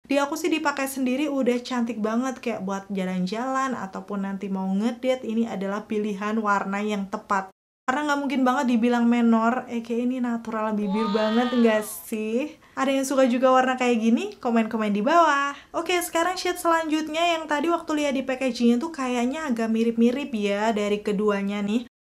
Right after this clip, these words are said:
Langsung akan aku swatch aja. Oh, ini memang warnanya sama nude peach, tapi kayak agak sedikit lebih gelap gitu dibandingkan yang pertama tadi ya.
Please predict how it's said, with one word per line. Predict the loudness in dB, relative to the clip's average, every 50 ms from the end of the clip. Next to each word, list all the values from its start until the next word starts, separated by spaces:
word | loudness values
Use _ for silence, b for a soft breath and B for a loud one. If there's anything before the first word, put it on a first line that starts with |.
| _ _ _
Langsung | -8 -2 2 2 2
akan | 4 2 2 0 0 -2
aku | -6 -6 -6 -6 -4 -4 -4 -4
swatch | -4 -4 -4 -2 -2 -2 -4 -6 -8 -6
aja. | -4 -4 -2 -2 -2 0 2 2 0 0 -2 B B B
Oh, | -6 -4
ini | -4 -4 -6 -6 -6
memang | -4 -2 -2 -2
warnanya | 0 2 2 2 0 -2 -4 -6
sama | -6 -4 -2 0 2 2 2 0
nude | -2 -6 -8 -8 -8
peach, | -6 -6 -4 -4 -6 -8 -8
tapi | -8 -8 -8 -6
kayak | -6 -4 -4 -4 -2 -2 0
agak | 0 0 0
sedikit | 0 -2 -2 -2 -4 -4 -4 -2
lebih | -2 -2 -2 0 2
gelap | 2 4 4 2 0 -2
gitu | -4 -2 -2 0 0
dibandingkan | 0 0 0 0 0 0 0 0 -2 -2 -2
yang | -2 -4 -4
pertama | -6 -6 -4 -4 -4 -2 -2 -4
tadi | -4 -4 -4 -4 -4 -2 -2 -2 -2 -2
ya. | -2 -2 -4